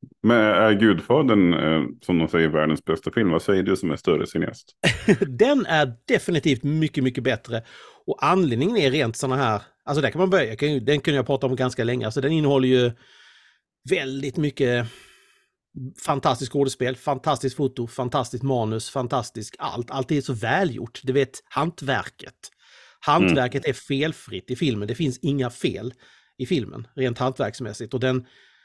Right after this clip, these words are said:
Speaker 2: den känns inte daterad heller på något vis, utan den är,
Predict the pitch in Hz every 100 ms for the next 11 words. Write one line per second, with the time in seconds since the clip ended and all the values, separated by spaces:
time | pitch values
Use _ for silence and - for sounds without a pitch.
0 | _ _ _ 139 131 151 139 120 139 147
1 | - 123 117 120 - 165 135 113 113 120
2 | 135 101 113 127 98 110 135 127 123 117
3 | 123 127 120 110